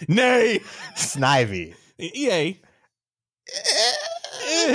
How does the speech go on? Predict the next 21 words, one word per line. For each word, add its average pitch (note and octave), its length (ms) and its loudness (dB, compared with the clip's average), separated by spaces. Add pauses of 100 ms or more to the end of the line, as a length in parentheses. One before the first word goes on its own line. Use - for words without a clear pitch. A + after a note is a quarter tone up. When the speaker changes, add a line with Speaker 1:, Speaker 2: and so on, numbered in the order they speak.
(140)
Speaker 1:
It F3 40 -4
Speaker 2:
Yay - 60 0
Speaker 1:
depends A3 240 2
who B3 60 -2
you C#4+ 80 0
Speaker 2:
because C4+ 220 2
it's F4+ 280 -2
Speaker 1:
ask. - 140 -8
Speaker 2:
cool, D#3+ 360 2
but B2 180 -2
nay G#2 320 0
'cause - 120 2
Speaker 1:
Yeah. F2+ 60 -4
Speaker 2:
it's - 220 -12
boring. F2 500 -10 (180)
Speaker 1:
Yeah. A#3 260 -2 (460)
Speaker 2:
Carablast. G2 720 0 (260)
Speaker 1:
Personally, B3 540 0
yay. G#3+ 340 2
Generally, F3+ 540 2
nay. D3 320 2